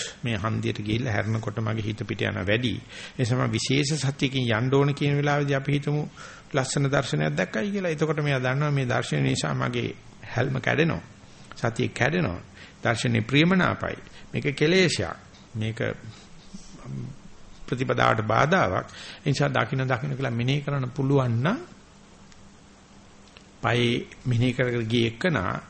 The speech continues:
දැන් ඇහි වෙනසක් ඇති වෙන්නේ කියලා දැනගෙන මෙනෙහි කරන්න පුළුවන් නම් විරත්ත චිත්තෝ වේදේති. ආ, ඒ රූපෙට හිත ඇදිලා ගියත් උයපු මස් දීසියකට ඇදිලා යන බල්ලෙක් වගේ ඇදිලා ගියත්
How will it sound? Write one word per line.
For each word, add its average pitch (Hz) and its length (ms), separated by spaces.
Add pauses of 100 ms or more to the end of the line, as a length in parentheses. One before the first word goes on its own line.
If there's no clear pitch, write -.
(360)
දැන් 113 300 (100)
ඇහි 120 300 (840)
වෙනසක් 127 480
ඇති 120 200
වෙන්නේ 131 220
කියලා 123 240
දැනගෙන 123 360 (420)
මෙනෙහි 139 260
කරන්න 117 320
පුළුවන් 147 320
නම් 202 200
විරත්ත 165 500
චිත්තෝ 160 460
වේදේති. 120 540
ආ, 160 240
ඒ 135 200
රූපෙට 156 580
හිත 131 320
ඇදිලා 160 500
ගියත් 147 380 (920)
උයපු 135 320
මස් 123 220
දීසියකට 139 480
ඇදිලා 135 260
යන 139 80
බල්ලෙක් 123 460
වගේ 90 360 (420)
ඇදිලා 160 400
ගියත් 175 360